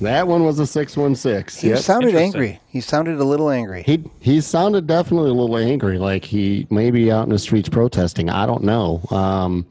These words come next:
Speaker 3: That
Speaker 2: Uh,
Speaker 3: could have been somebody from Coopersville, 'cause there's a lot of people that talk like that up in here.
Speaker 2: Well, let me
Speaker 1: Hmm.
Speaker 2: ask you a question. Um, w-, so the, he said three men he, uh, uh, trusts
Speaker 3: Yeah, that
Speaker 2: most.
Speaker 3: was interesting.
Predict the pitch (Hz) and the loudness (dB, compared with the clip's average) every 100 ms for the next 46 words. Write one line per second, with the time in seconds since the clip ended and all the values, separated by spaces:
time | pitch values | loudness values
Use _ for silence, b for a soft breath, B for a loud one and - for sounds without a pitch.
0 | - 147 127 196 165 139 143 131 123 110 | -10 -4 0 0 -2 -4 -2 0 -2 -4
1 | 104 139 139 135 139 143 110 95 101 104 | -4 -4 -2 -4 -2 -2 -2 -4 -2 0
2 | 104 95 113 104 95 - 95 90 85 87 | 0 -2 -6 -4 -6 -4 -4 -6 -8 -8
3 | 85 - 85 87 85 - - 147 220 160 | -10 -12 -16 -14 -16 -12 -4 0 2 4
4 | 165 - - 156 156 - 113 127 117 110 | 2 -2 0 2 2 -2 -6 -4 -2 -2
5 | 107 107 - - - - 151 139 127 143 | -4 -8 -14 -14 -12 -6 0 0 0 -2
6 | 135 131 135 127 147 - 151 - - 165 | -2 -8 -10 -6 -6 0 0 0 -2 0
7 | 185 160 135 127 123 117 120 123 127 - | 2 2 2 2 0 -4 -2 -2 -2 -2
8 | 120 123 - - 120 117 117 117 - 151 | 0 -2 -4 -4 -2 -2 -4 -8 -8 0
9 | 131 - 139 107 104 127 - - - 92 | 0 2 0 2 0 -2 -4 -8 -8 -12